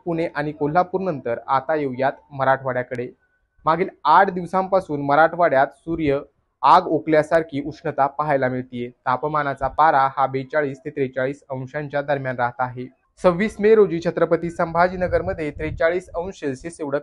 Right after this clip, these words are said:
कमाल तापमान नोंदवलं गेलं. सत्तावीस मे रोजी यामध्ये थोडीशी घट होऊन ती चाळीस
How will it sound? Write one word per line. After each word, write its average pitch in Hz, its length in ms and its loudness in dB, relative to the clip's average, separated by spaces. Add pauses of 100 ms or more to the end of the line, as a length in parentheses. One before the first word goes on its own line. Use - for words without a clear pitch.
कमाल 147 240 2
तापमान 135 400 -4
नोंदवलं 131 400 -4
गेलं. 123 260 -4 (360)
सत्तावीस 147 520 -4
मे 180 140 -2
रोजी 135 360 -2
यामध्ये 139 400 0
थोडीशी 131 420 -8
घट 147 280 0 (120)
होऊन 131 180 -4 (300)
ती 170 80 -4
चाळीस 165 460 0